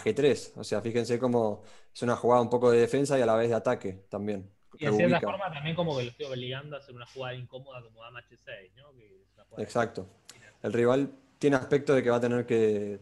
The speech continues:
Speaker 1: traer sus piezas a la defensa, porque si la dama se queda buscando contrajuego, que en realidad tampoco hay contrajuego,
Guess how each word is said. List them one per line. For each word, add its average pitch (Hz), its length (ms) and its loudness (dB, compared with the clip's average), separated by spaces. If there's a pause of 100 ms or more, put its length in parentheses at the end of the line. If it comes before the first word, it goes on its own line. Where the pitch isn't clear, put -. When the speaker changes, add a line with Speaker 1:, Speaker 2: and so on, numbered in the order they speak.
Speaker 1:
traer 117 220 0
sus 120 120 -6
piezas 123 300 0
a 110 40 0
la 110 100 2
defensa, 113 420 0
porque 98 240 -6
si - 100 -10
la 110 120 2
dama 120 180 4
se 110 160 -4
queda 120 180 4
buscando 120 340 0
contrajuego, 117 540 2
que - 80 -6
en 107 60 -4
realidad 110 260 2
tampoco 107 380 -2
hay 101 80 -4
contrajuego, 113 760 -4